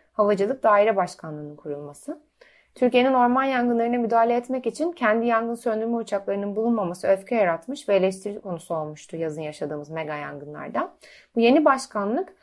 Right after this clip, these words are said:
Orman Genel Müdürlüğü'ne bağlı olarak faaliyet gösterecek ve görevleri arasında hava araçlarının kiralanması, bakım ve onarımı,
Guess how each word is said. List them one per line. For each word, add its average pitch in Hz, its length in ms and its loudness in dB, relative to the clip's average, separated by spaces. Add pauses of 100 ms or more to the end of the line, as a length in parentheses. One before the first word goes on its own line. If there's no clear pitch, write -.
(140)
Orman 254 580 4
Genel 247 300 2
Müdürlüğü'ne 226 460 2
bağlı 226 260 4
olarak 180 360 0
faaliyet 151 400 -6
gösterecek 160 680 -4 (380)
ve 240 60 2
görevleri 247 520 6
arasında 240 520 -2 (180)
hava 233 180 2
araçlarının 202 540 0
kiralanması, 185 920 -4 (240)
bakım 202 340 2
ve 208 60 2
onarımı, 185 600 -2